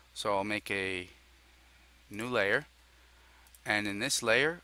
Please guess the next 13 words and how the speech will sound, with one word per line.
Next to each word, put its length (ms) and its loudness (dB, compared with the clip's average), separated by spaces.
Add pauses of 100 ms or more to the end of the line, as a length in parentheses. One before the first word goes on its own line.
oh, 140 6
f-, 180 -8
sorry, 460 0
in 180 0
the 60 -2
background 560 6
copy, 480 2 (340)
you 140 -10
want 240 0
to 320 -4 (160)
erase 580 2 (220)
everything. 480 0 (800)
So 360 2